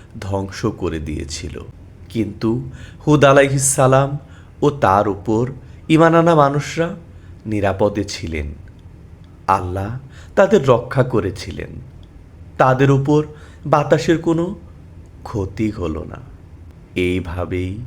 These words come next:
শেষ হলো আদ জাতির কাহিনী।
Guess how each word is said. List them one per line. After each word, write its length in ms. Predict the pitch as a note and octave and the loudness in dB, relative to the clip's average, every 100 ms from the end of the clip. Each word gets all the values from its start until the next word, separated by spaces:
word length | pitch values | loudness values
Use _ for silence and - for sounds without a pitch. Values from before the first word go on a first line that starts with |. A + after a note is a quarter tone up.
| - - - - | -16 -20 -20 -16
শেষ 480 | - - C#3+ C3+ - | -2 2 2 0 0
হলো 340 | C3+ C#3+ D3+ - - - - - | 0 0 -2 -10 -20 -20 -20 -2
আদ 260 | E2+ F#2 F#2 - | 0 0 -4 -8
জাতির 420 | F2+ D#2 D#2 D#2+ D2+ | -6 -6 -6 -10 -6
কাহিনী। 500 | D2+ D2 D#2 C#2 | -6 -6 -8 -8